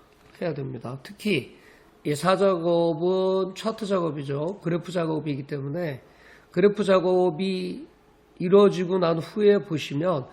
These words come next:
사 작업이 제일 앞에 있을 수 있어요. 그래서 그거를 제일 뒤로 옮겨놓는 거 꼭 잊지 말기 바랍니다. 자, 엑셀을 실행했습니다. 네, 엑셀 이천십육 버전은 시트가 하나밖에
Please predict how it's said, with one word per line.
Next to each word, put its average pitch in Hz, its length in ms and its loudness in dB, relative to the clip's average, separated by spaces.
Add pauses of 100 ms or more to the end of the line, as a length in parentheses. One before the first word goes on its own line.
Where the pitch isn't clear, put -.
(180)
사 202 260 0
작업이 185 360 0
제일 156 240 -8
앞에 117 280 -4
있을 175 260 -6
수 - 160 -14
있어요. 139 640 -12 (240)
그래서 - 180 -20
그거를 147 580 -4 (300)
제일 147 300 -4
뒤로 156 260 -2
옮겨놓는 151 540 -2
거 139 340 -4
꼭 165 220 -6
잊지 135 260 -8
말기 135 300 -6
바랍니다. 131 760 -8 (1300)
자, 131 240 -16 (200)
엑셀을 185 460 -2
실행했습니다. 175 880 -8 (1500)
네, 139 240 -4
엑셀 202 600 4
이천십육 208 840 2
버전은 175 560 0
시트가 185 460 -4
하나밖에 196 480 -4